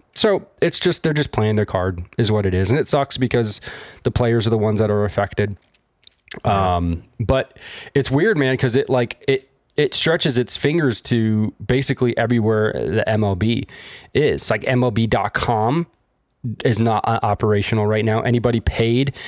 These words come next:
Speaker 1: as an analyst or a pundit for M L B is not getting paid.
Speaker 2: Wow, really?
Speaker 1: Yeah, I mean, it's all of, it's the entire organization. So think about what the M L B is. Y-, y-, it, it's, it's hard to think about it, right? It's everything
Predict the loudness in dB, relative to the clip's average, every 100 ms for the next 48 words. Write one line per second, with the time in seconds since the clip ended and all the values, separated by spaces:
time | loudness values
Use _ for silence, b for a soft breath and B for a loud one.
0 | B B -2 0 0 0 2 2 2 0
1 | 0 -2 0 0 0 -2 -2 0 0 0
2 | 0 -2 -4 -4 -2 -2 0 0 0 0
3 | 0 0 0 0 -2 -2 -4 -6 -4 -2
4 | 0 -2 -6 -2 0 2 2 2 2 0
5 | 0 2 2 2 0 -2 0 -2 -2 0
6 | 2 2 2 0 0 -2 -2 -2 0 0
7 | 0 -2 0 0 0 2 0 0 2 2
8 | 2 0 -4 -12 _ -14 -14 _ -6 0
9 | 2 2 0 0 0 0 0 0 0 0
10 | 0 0 0 2 0 -2 B B B B
11 | _ -4 0 -2 0 0 0 2 2 2
12 | 0